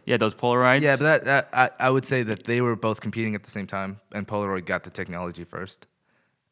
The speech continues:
Speaker 2: And
Speaker 1: Yeah,
Speaker 2: so
Speaker 1: but they're, they're not even, like,
Speaker 2: Oh, why they didn't
Speaker 1: like,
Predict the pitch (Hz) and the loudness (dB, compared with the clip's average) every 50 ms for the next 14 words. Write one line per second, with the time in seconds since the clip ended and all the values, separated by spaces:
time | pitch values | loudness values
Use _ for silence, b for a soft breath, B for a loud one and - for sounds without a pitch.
0 | - 107 113 113 107 98 101 98 95 110 110 110 - - - - 107 107 110 107 | -8 -4 -2 0 0 0 0 0 0 0 -2 -2 -4 -8 -8 -6 -4 -2 -2 -2
1 | 107 104 92 90 87 - 60 58 - - - b b b b b b b - 151 | -2 -4 -6 -8 -8 -10 -12 -12 -14 -18 -20 b b b b b b b 4 6
2 | 147 135 131 135 139 143 143 127 113 | 6 6 6 4 4 2 0 0 4